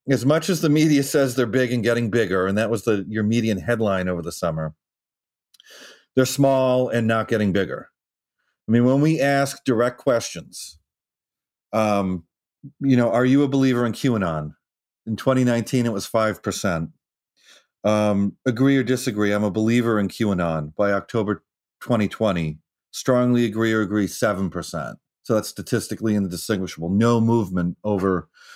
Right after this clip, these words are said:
you know, between twenty, twenty eighteen, twenty nineteen, twenty twenty. So no change.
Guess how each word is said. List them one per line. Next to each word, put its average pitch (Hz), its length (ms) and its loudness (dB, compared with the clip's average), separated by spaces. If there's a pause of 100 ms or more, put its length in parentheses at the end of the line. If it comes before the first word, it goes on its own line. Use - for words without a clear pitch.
(540)
you 131 180 2
know, 110 140 4
between 104 300 0
twenty, 110 560 2 (680)
twenty 117 260 2
eighteen, 107 320 0
twenty 107 220 0
nineteen, 98 360 0
twenty 90 220 -4
twenty. 82 420 0
So - 140 0
no 127 280 4
change. 113 640 -2